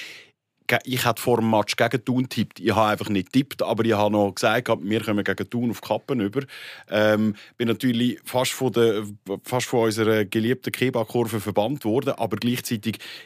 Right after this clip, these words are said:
ich hätte ehrlich gesagt gedacht, hey, die, die Serie mu-, muss ja mal reissen und ich hätte auf der F C Thun tippt, wo, wo uns da das, das, äh, das Fädeli durchschneidet. Aber, hey, eben mega krass. Also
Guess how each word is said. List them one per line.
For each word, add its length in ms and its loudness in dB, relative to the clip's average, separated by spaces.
ich 180 -4
hätte 160 0
ehrlich 260 -2
gesagt 280 -2
gedacht, 220 -6
hey, 240 -2
die, 380 4
die 80 0
Serie 360 2
mu-, 260 4
muss 300 4
ja 80 4
mal 280 2
reissen 420 -2
und 260 -2
ich 280 -2
hätte 280 -2
auf 180 -10
der 120 -2
F 120 -2
C 140 -8
Thun 320 -8
tippt, 260 -8
wo, 340 -2
wo 200 -4
uns 120 -6
da 200 -6
das, 300 -6
das, 280 -10
äh, 300 -6
das 160 -12
Fädeli 340 -4
durchschneidet. 440 0
Aber, 260 0
hey, 260 -2
eben 220 2
mega 200 0
krass. 340 -4
Also 260 -2